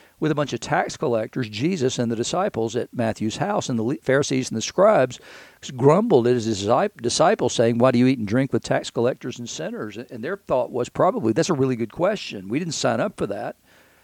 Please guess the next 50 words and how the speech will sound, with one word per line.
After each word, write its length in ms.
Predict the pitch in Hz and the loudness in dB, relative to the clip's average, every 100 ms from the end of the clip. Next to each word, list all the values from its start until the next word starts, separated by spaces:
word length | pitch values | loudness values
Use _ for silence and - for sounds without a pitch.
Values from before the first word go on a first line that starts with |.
| _ | _
We 120 | 127 | -4
don't, 160 | 196 - | -4 -6
we 180 | 131 180 | -8 -4
don't 80 | 160 | -2
really 200 | 147 151 | 0 0
know 120 | 156 | 0
what 320 | 120 208 - | 4 4 4
we're 80 | 143 | 0
doing 300 | 113 98 104 | -2 -2 -4
here." 200 | 101 101 | -6 -4
I 40 | |
mean, 120 | 120 | -4
they're 120 | 123 147 | -4 -2
brand 320 | 131 147 113 | 0 0 0
new 200 | 170 247 | 0 0
in 120 | 101 | -2
this 200 | 107 - | -4 -8
thing, 240 | - 135 | -6 -6
and 100 | 170 | -2
they 60 | 120 | -2
certainly 360 | - 202 123 117 | -2 -4 -4 -6
never 340 | 139 214 139 | -4 -2 -2
expected 720 | 107 - 139 196 - 101 110 - - - _ | -4 -2 0 0 0 -6 -8 -16 -20 -20 _
that, 200 | - 151 - | -4 -2 4
that 200 | 135 160 | 4 6
this 180 | 156 | 4
is 120 | 151 110 | 2 6
where 180 | 123 | 6
they 100 | 113 | 8
would 160 | 117 123 | 6 6
be. 400 | 160 254 175 - _ _ _ _ _ 131 | 6 6 2 -10 _ _ _ _ _ -4
And 100 | 117 | 0
Jesus 340 | 139 127 113 | -2 -2 -4
answered 360 | 139 175 123 98 | -4 -6 -10 -10
them, 160 | 117 | -6
"Those 260 | 120 139 - | -4 -4 -6
who 100 | 127 | -6
are 100 | 110 | -4
well 460 | 104 127 190 113 117 | -2 -2 0 0 0
have 240 | 117 98 | -2 -4
no 240 | 107 135 170 | -6 -6 -6
need 180 | 131 | -8
of 80 | 113 | -8
a 160 | 104 117 | -12 -12
physician, 600 | 101 104 139 131 85 98 - - - | -10 -4 -4 -4 -10 -16 -20 -12 -8
but 140 | 175 | -4
those 180 | 107 - | -4 -4
who 80 | 120 | -8
are 60 | |
sick. 600 | - - 220 156 - - | -6 -2 0 0 -4 -20